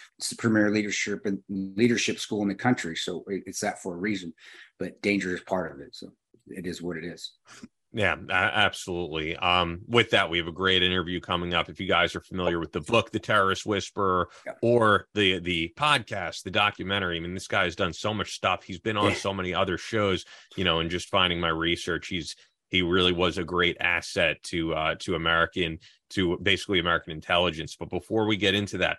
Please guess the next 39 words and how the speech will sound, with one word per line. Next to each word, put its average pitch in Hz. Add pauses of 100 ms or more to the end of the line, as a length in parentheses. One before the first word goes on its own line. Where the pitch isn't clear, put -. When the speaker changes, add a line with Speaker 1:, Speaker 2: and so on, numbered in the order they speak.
(140)
Speaker 2:
Fort 135
Scott 127
Munitions 110
is 92
a 90
manufacturer 104
of 78
multi-federal 117
patented 104 (220)
solid 135
copper 120
and 98
brass 98
C 151
N 127
C 107
spun 104
ammunition. 98 (260)
It's -
designed 92
to 80
tumble 175
upon 135
impact, 123
which 104
is 95
their 95
trademark, 127 (300)
in 208
soft 170
tissue, 151
leaving 113
devastating 123
wound 107
channels 104
for 90
faster 104
bleed 98
out 95